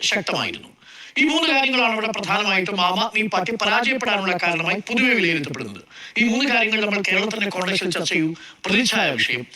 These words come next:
കേരളത്തിൽ ആം ആദ്മി പാർട്ടിയുടെ അരവിന്ദ് കെജ്രിവാൾ നേരിടുന്നത് പോലെയുള്ള ഒരു പ്രതിച്ഛായ വിഷയം നിലവിൽ പിണറായി വിജയൻ നേരിടുന്നുണ്ടോ?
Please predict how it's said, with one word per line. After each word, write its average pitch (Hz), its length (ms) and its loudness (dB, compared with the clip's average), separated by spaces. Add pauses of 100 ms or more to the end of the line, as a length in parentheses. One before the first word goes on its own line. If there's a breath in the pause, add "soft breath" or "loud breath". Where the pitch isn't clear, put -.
(320 loud breath)
കേരളത്തിൽ 254 460 2
ആം 196 220 2
ആദ്മി 262 280 2
പാർട്ടിയുടെ 220 520 0
അരവിന്ദ് 226 420 0
കെജ്രിവാൾ 226 400 2
നേരിടുന്നത് 214 580 0
പോലെയുള്ള 196 320 2
ഒരു 190 160 0
പ്രതിച്ഛായ 190 380 0
വിഷയം 175 440 0
നിലവിൽ 180 240 2
പിണറായി 170 340 0
വിജയൻ 175 300 2
നേരിടുന്നുണ്ടോ? 135 680 -4